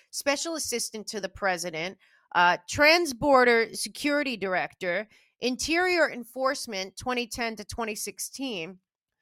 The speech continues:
During Trump's term, she left, and she partnered with U K Schillings law firm, an associate law firm, oh, tied to Chatham House, the globalist think tank that is aligned with the Council of Foreign Relations,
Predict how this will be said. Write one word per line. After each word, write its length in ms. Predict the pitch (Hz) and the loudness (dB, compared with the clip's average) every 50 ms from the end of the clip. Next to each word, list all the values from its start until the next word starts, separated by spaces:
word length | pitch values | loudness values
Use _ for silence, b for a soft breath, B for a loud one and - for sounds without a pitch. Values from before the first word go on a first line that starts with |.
| _ _ _ _ - | _ _ _ _ -6
During 300 | 285 302 320 339 339 - | -2 0 0 0 -2 -4
Trump's 460 | - - 302 285 302 285 - - - | -4 -2 -2 -2 -2 -2 -8 -14 -14
term, 500 | - - 233 208 196 196 190 196 233 247 240 | -10 -6 -2 -2 0 0 -2 -2 -6 -10 -12
she 220 | - - 277 240 | -12 -10 -6 -2
left, 480 | 254 302 311 190 160 226 - _ _ _ _ _ _ _ _ - | 2 2 2 2 2 0 -4 _ _ _ _ _ _ _ _ -8
and 160 | 208 214 - | -8 -8 -6
she 120 | - 247 | -8 -8
partnered 440 | 220 - 262 254 240 - 240 240 226 | -4 0 2 2 2 2 -2 -6 -6
with 180 | 220 226 208 208 | -6 -6 -6 -6
U 240 | 233 285 311 285 _ _ | -4 -4 -4 -6 _ _
K 300 | - 285 269 262 247 254 | -6 -2 0 0 0 0
Schillings 560 | 247 - - - 269 262 254 254 247 233 - 208 | -2 -6 -4 0 0 0 0 0 -4 -4 -4 0
law 240 | 214 214 214 226 | 2 4 4 2
firm, 480 | 226 - 208 170 165 170 175 190 214 - _ | 2 0 -2 -4 -2 -2 -4 -6 -8 -14 _
an 160 | - - 202 | -12 -10 -10
associate 680 | 196 202 - - - 262 254 277 269 - 285 262 - - | -8 -6 -4 -2 0 0 -2 -2 -2 -4 -4 -4 -4 -2
law 220 | 214 214 214 214 | 0 2 4 4
firm, 180 | 214 - 247 - 262 | 2 0 -2 0 2
oh, 200 | 330 359 359 247 | 4 4 4 2
tied 280 | - - 294 277 247 | 0 0 0 0 0
to 80 | - 277 | -4 -10
Chatham 500 | - - - 392 403 427 381 - 339 262 | -12 -8 -6 -4 -4 -6 -6 -8 -10 -6
House, 500 | 247 185 160 135 117 - - - - - _ _ _ _ _ _ _ _ _ - | -4 -4 -4 -4 -6 -10 -12 -12 -12 -14 _ _ _ _ _ _ _ _ _ -8
the 260 | 302 285 294 285 - - | -6 -6 -6 -6 -4 0
globalist 540 | 311 359 392 381 381 370 359 359 - - | 2 4 4 2 2 -2 -4 -4 -4 -6
think 260 | - 359 359 359 359 - | -4 -6 -6 -6 -6 -4
tank 380 | 339 254 202 180 170 190 - - | -4 -2 0 0 -2 -4 -4 -4
that 160 | 254 240 226 | -4 -4 -4
is 120 | 262 269 262 | -4 -6 -6
aligned 300 | 254 247 226 220 226 233 | -4 -2 0 0 -2 -4
with 100 | 220 233 | -6 -10
the 60 | 262 | -8
Council 360 | - 247 196 190 - - 208 | -4 -2 -2 -2 -4 -6 -8
of 60 | 196 - | -4 -2
Foreign 240 | 226 202 196 190 | 0 0 0 0
Relations, 640 | 190 196 214 247 277 277 - - 175 165 202 226 - | -2 -4 -2 -2 -2 -2 -2 -4 -4 -6 -6 -10 -14